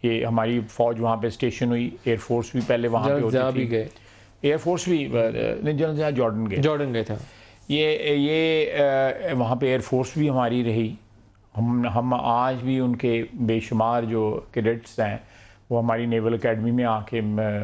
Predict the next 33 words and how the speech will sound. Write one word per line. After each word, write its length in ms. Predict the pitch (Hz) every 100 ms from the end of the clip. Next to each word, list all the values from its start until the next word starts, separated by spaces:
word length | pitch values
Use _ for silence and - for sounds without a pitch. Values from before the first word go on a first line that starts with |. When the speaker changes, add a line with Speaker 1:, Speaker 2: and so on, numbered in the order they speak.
| 113 117 113
Speaker 1:
ट्रेन 240 | - 120 113
होते 360 | 107 104 117
हैं। 300 | 107 110 135 - - - - - -
आ, 120 | 123
उनके, 400 | 117 120 113 135
म, 360 | 123 117 117 113
Chief 220 | 110 127
of 300 | 123 113 -
Naval 260 | 131 117 127 -
Staff 260 | - 143 165 -
जो 120 | 147
है 100 | 135
ना, 100 | 127
वो 220 | 123 117
हमारे, 500 | 110 113 113 113 110 -
अ, 20 | 123 -
हमारी, 460 | 120 110 117 117 113
अ, 580 | 113 117 117 - - - 123
हमारी 340 | 120 117 113 110
नेवल 260 | 113 113
एकेडमी 340 | 117 113 104 113
से 160 | -
उन्होंने 180 | 113 110
ट्रेनिंग 340 | 113 110 113
ली 100 | 107
हुई 100 | 107
है। 180 | 107 127 - - - - - -
एक 220 | 151 -
वक्त 280 | 135 143 -
में 160 | 151
पिछले 320 | 135 - 139 139
साल 320 | - 131 147 -
चार 540 | 156 156 175 180 -